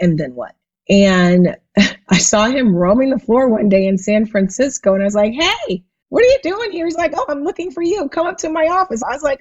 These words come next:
"Okay, cool." And I was offered two opportunities on his team. And the one I took was a,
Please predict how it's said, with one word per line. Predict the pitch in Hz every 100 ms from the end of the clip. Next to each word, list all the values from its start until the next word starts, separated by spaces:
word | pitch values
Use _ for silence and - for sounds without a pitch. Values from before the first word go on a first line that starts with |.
| -
"Okay, | - - 480 480 - _ -
cool." | 214 - _ _ _ _
And | 254 247 - - -
I | 262
was | 269 - -
offered | 240 269 - 311 320 254 - _ _ -
two | 339 359
opportunities | 339 320 - 311 220 202 185 - _
on | 240 226
his | 208 226 -
team. | - 139 - 175 _ -
And | 214 214 208 196 202 196 139 85 _
the | 123 165 208
one | 214 233
I | 254 285
took | - 370 302 196 - - _
was | 196 208
a, | 190